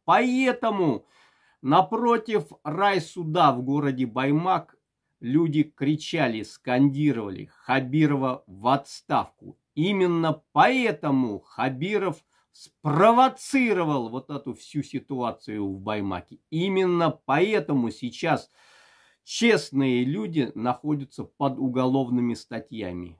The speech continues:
А Хабиров возглавляет нашу республику.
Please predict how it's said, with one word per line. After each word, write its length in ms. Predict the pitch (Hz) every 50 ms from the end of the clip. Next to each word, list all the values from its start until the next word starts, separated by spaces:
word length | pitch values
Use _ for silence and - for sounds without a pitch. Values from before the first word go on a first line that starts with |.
| _ _ _
А 160 | 127 139 151
Хабиров 800 | 151 - 147 143 147 143 147 190 247 269 277 240 214 - - - _ _
возглавляет 1120 | 117 95 107 139 156 151 143 143 156 170 170 165 165 170 175 170 170 160 160 156 - -
нашу 460 | 123 127 131 135 - - 147 131 - -
республику. 880 | 117 113 120 117 _ _ - 113 101 92 95 95 95 - _ 87 -